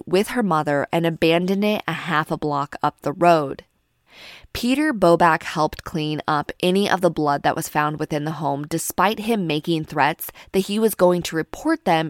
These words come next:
if they tried to do anything to Marlene. And what really infuriates me about Peter's involvement here is that he had told them that he would turn them in. But when it actually came down to it,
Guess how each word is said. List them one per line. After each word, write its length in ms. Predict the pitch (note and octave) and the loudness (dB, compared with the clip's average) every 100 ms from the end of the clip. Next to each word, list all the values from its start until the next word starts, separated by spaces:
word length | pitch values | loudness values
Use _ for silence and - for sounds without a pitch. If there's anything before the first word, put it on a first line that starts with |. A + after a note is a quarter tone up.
| - | 2
if 220 | G3 G#3 | 2 2
they 140 | G#3 G#3 | -2 -4
tried 340 | - D#3 D#3 | -2 -2 -2
to 80 | D#3+ | -6
do 260 | D3 D#3+ | 0 2
anything 460 | D#3 D3 D3 A#2+ C3+ | 2 -2 -6 -8 -8
to 140 | - | -10
Marlene. 720 | D3+ C3+ B2 D#3 D#3+ C#3 - - _ _ _ _ _ - - | -6 -4 -4 0 -2 -2 -12 -20 _ _ _ _ _ -20 -2
And 200 | G#3 G3+ | 2 4
what 160 | G#3+ G3+ | 6 4
really 500 | E3+ G3 A#3 C#4 C#4+ - | 2 0 0 0 -2 -4
infuriates 720 | G3+ F3+ E3+ E3+ D3 - - | -4 0 0 0 -2 -4 -8
me 220 | D3 C#3 | -8 -6
about 320 | - D#3 D3+ | -2 -2 -4
Peter's 560 | - F3+ E3 D3+ D3 - | -6 -4 -2 -2 -4 -6
involvement 720 | - D#3 D3 A#2+ C#3 F3+ F3+ | -6 -6 -4 -6 -6 -2 -2
here 360 | F#3+ F#3+ F#3 F#3 - - - - - | -2 -2 0 -4 -8 -18 -20 -20 -4
is 120 | A3+ | 0
that 160 | A#3 A3 | 2 0
he 160 | C4+ C#4+ | -2 0
had 180 | D#4 - | 0 -2
told 320 | - C#4+ D4 | -4 -2 2
them 240 | F3+ E3+ | 2 2
that 220 | D#3+ F3 | 0 -2
he 180 | F3+ F#3 | -2 -2
would 160 | F3 F3 | -2 -2
turn 220 | - D#3 | -4 -6
them 160 | D#3 E3 | -2 0
in. 340 | D3 C3 F3 _ _ _ - | 0 -2 -12 _ _ _ -6
But 240 | F#3 G#3+ G3+ | 4 4 4
when 120 | A3 | 0
it 120 | - | 0
actually 440 | F3 F#3+ - B3+ A3+ | -2 -2 -4 -2 -2
came 320 | F#3+ G3 G3 | -2 -2 0
down 280 | E3+ E3 E3+ | 0 0 -2
to 220 | - D3 | -4 -2
it, 300 | E3 B3 - | 0 0 -4